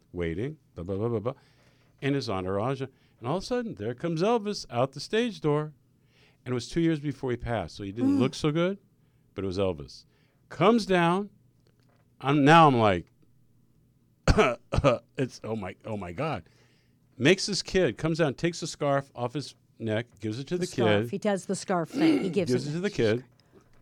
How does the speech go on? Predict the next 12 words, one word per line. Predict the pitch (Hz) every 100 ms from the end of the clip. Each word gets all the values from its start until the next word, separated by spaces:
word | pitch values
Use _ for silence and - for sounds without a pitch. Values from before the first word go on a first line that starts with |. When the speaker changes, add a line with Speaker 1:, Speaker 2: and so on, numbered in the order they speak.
| _ _ _ _ _ _
Speaker 1:
Makes | 104 160 180
the | 156
kid | - 156 139
feel | 143
like | 127 110
a |
million | 101 101 98
dollars. | 82 73 - - _ _ _ _ _
Kind, | - 165 160 160 156 147
kind, | - 113 110 98
kind | - 101 87
man. | 82 82